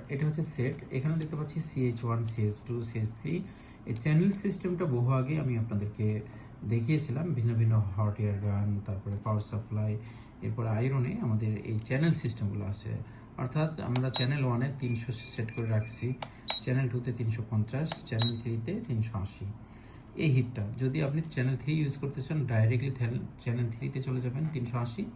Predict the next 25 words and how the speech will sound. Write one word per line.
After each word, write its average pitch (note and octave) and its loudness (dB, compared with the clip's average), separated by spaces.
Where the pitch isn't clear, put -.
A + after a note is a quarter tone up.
আবার E3+ 2
এখানে E3+ 4
সেট D3+ 2
বাটন B2 2
আছে, A2+ 2
সেট G#2+ 0
বাটন A2+ 2
দিয়েও C3 0
এটা G#2 -2
সেট - -6
করে G2+ -2
রাখা G2+ -4
যায়। F#2 -2
আর C3 2
আমরা D#3 2
এখানে D#3 2
টেম্পারেচার A#2+ 2
হাই A2+ 4
and G#2+ 4
লো G#2+ 4
এই A#2+ 0
দুটো B2 2
সুইচ D3+ 0
পেয়ে G#2+ 0
যাচ্ছি। - -6